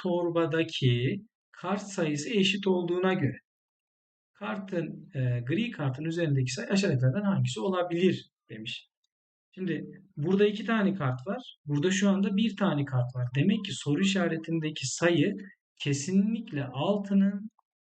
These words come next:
bir katı olan sayı olmalıdır diyebiliriz. Şimdi seçeneklerde altının katı olan bir sayıyı arayacağız o zaman.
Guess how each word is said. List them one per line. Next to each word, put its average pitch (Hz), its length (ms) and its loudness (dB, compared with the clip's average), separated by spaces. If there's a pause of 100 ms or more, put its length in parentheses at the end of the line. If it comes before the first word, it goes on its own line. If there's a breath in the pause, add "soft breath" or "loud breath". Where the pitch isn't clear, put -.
(200)
bir 185 520 -6 (180)
katı 139 720 -4 (320)
olan 127 420 0
sayı 117 600 -4 (580)
olmalıdır 131 800 -2 (120)
diyebiliriz. 160 680 -4 (240)
Şimdi 139 160 -12
seçeneklerde 175 600 0
altının 180 400 0 (100)
katı 180 200 -2
olan 175 300 2
bir 139 60 -4
sayıyı 127 380 2
arayacağız 117 540 -6
o 113 40 -20
zaman. 147 340 -4